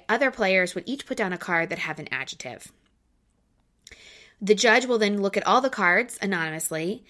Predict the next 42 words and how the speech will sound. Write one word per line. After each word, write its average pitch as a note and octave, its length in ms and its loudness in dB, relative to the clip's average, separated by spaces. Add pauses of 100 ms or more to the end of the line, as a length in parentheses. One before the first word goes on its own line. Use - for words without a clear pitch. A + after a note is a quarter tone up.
(300)
and G#3+ 280 2
pick - 280 0
the D4 100 2
one G#3 180 0
that F#3+ 120 -4
they G#3 160 6
believe G3+ 400 2
best F#3+ 320 0
represents E3+ 480 -4
the D#3+ 100 -4
word D3+ 260 -4
or D3 100 -6
phrase. - 520 -10 (540)
In G3+ 420 2
both C4+ 500 2
sets G#3+ 260 0
of F#3+ 100 -2
games, F#3 320 0
the G3+ 80 -2
card G#3+ 240 6
is F#3 120 -2
often E3 280 -2
the E3+ 80 -12
closest, C4 540 2
the F3 80 -6
funniest, G#3 580 0
the F3+ 80 -10
most E3+ 240 -8
interesting, F#3 680 -6
or D#3 220 -8
the D#3+ 120 -10
best, G#3 440 2 (360)
and G#3 200 0
the F#3+ 40 2
card A3 280 4
that G3 100 -2
the F#3+ 60 -4
judge F3 340 -4
chooses A3 600 0
earns F3 240 -8
a - 20 -16
point. - 480 -16